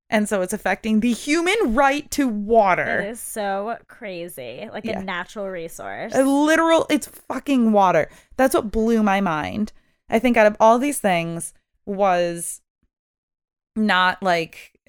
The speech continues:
Speaker 1: you know, how much water it even takes for an avocado or anything like that. It was more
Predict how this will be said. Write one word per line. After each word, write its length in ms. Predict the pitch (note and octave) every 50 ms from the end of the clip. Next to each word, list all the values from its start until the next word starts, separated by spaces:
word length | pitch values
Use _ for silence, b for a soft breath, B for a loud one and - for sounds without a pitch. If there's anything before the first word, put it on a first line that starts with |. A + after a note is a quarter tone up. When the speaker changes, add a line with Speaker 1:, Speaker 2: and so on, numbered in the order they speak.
| - - -
Speaker 1:
you 140 | - G#3+ A3
know, 320 | G#3+ F#3+ F3 F3 E3+ E3 E3
how 160 | - G#3 G#3
much 200 | G#3 F#3 - -
water 240 | B3+ C4+ C4+ C4 C4
it 60 | B3
even 180 | A#3 F#3+ F3
takes 300 | - - - A3 G#3+ -
for 60 | - B3+
an 60 | B3+
avocado 440 | B3 B3 B3 B3 - B3+ B3 B3+ B3+
or 60 | B3+
anything 260 | B3+ B3+ C4 - C4+
like 120 | C4 B3+
that. 160 | - C4+ C4 A3+
It 60 | G#3
was 160 | G#3 G#3+ F3
more 420 | G#3 G3+ G#3 A3 A3+ A3+ A3+ A3